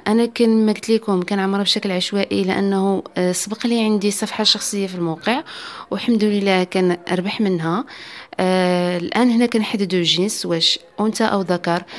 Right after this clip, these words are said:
آه، ثالث شيء وهي المرحله الاخيره في هاد، في هاد، في هاد المرحله الاولى. آه، مدينه اللي ساكنين فيها. كنديروا متابعه. هنا كيقولوا لكم بلي، آه، مرحبا، مرحبا بكم او مرحبا بكم في الموقع.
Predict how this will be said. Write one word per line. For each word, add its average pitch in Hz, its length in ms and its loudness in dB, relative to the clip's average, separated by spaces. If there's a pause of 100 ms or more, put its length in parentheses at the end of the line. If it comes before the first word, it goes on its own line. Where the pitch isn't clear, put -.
(300)
آه، 185 240 6
ثالث 233 440 0
شيء 226 200 2
وهي 196 180 0
المرحله 196 360 0
الاخيره 190 400 -2
في 185 140 -4
هاد، 175 280 -2
في - 160 -6
هاد، 165 260 -4
في 175 180 -6
هاد 165 200 -4
المرحله 180 600 0
الاولى. 175 460 0 (960)
آه، 190 260 4
مدينه 196 520 4
اللي 220 140 0
ساكنين 185 400 -2
فيها. - 320 -10 (120)
كنديروا 220 440 4
متابعه. 160 460 -2
هنا 196 220 2
كيقولوا 180 380 0
لكم 165 440 -2 (1000)
بلي، 165 540 -2
آه، 165 180 -2
مرحبا، 196 520 0 (760)
مرحبا 226 200 2
بكم 196 460 -2
او 170 120 -2
مرحبا 208 420 0
بكم 190 280 -6
في 180 140 -8
الموقع. 165 460 -2